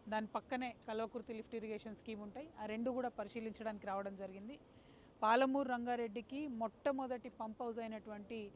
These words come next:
ఏలూరు పంప్ హౌస్ కూడా చాలా దగ్గరలో,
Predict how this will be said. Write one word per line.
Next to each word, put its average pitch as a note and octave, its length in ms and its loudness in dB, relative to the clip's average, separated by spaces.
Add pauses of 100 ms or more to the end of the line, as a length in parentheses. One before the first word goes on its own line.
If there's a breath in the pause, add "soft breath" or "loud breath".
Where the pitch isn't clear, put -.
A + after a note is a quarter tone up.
(320 loud breath)
ఏలూరు A#3 300 4
పంప్ A3 300 -4
హౌస్ A3 160 -2
కూడా A3 400 -2 (260)
చాలా G#3+ 180 6
దగ్గరలో, G#3+ 580 0